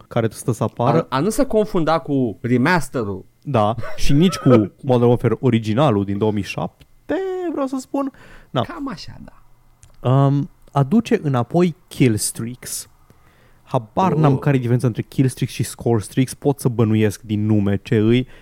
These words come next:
Speaker 1: Știu că pe Twitter lumea era, uh, foarte entuziasmată sau foarte dezamăgită de faptul că readuce înapoi kill streaks, deci bănuiesc că unii oameni sunt mai buni la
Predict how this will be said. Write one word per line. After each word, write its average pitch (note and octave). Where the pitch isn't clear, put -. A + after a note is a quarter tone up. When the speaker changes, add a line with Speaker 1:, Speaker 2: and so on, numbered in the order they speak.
Speaker 1:
Știu -
că C#3
pe B2
Twitter C3
lumea A2+
era, G#2+
uh, G#2
foarte A#2
entuziasmată G#2+
sau B2+
foarte A#2
dezamăgită G#2+
de A#2+
faptul B2+
că A2+
readuce A2+
înapoi G#2+
kill D#3+
streaks, -
deci C3
bănuiesc C3
că -
unii A#2+
oameni A#2
sunt G2+
mai G#2+
buni G#2+
la G2+